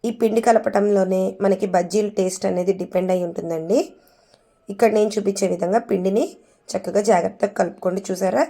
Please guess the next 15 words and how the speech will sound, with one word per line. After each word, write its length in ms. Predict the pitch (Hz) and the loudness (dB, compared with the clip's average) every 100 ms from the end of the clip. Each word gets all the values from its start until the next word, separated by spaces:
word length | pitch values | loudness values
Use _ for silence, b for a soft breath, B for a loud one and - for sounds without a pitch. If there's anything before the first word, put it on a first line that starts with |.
| - | 0
ఈ 140 | 202 | 0
విధమైన 360 | 202 202 190 196 | 2 4 4 2
కన్సిస్టెన్సీలో 840 | 190 170 185 - 190 175 185 175 | 0 -4 -6 -4 -4 -4 -4 -2
అయితే 260 | - - 196 | -2 2 2
ఉండాలి 340 | 175 165 170 | 2 -2 -4
పిండి 280 | - 185 175 | -6 -6 -4
మనకి. 520 | 175 165 160 302 - - _ _ _ _ _ _ _ _ _ _ _ _ _ _ _ _ _ _ _ _ _ | -4 -4 -2 -2 -2 -12 _ _ _ _ _ _ _ _ _ _ _ _ _ _ _ _ _ _ _ _ _
ఇలా 160 | 196 214 | 2 4
కలుపుకున్నాక 720 | 190 175 - 202 208 202 302 311 b b b - | 4 0 0 2 2 2 -2 -4 b b b -2
ముందుగా 300 | 202 208 226 | 0 2 2
మనం 280 | 226 208 202 | 4 2 0
కట్ 320 | 180 - - | -2 -4 -2
చేసి 140 | 196 | -2
పెట్టుకున్న 540 | - 196 - 190 185 180 | 0 -2 -2 -4 -2 -2
మిర్చిని 720 | 185 175 - 208 196 302 | -2 -4 -4 -2 0 0